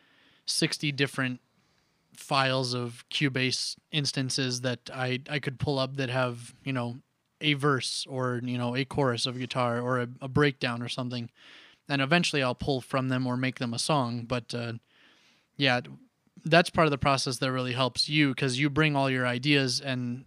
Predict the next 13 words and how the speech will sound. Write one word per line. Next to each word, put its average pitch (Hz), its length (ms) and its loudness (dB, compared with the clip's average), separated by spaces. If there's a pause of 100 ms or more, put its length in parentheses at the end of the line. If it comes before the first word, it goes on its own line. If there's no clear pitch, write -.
(100)
Josiah 135 460 2
and 127 200 -2
Andrew 127 240 -2
can 131 140 -4
be 131 140 0
like, 123 200 -2
"Okay, 139 240 0
let's 135 240 0
focus 135 420 0
here, 139 440 -2
here, 127 300 -2
and 120 140 -4
here," 123 300 -4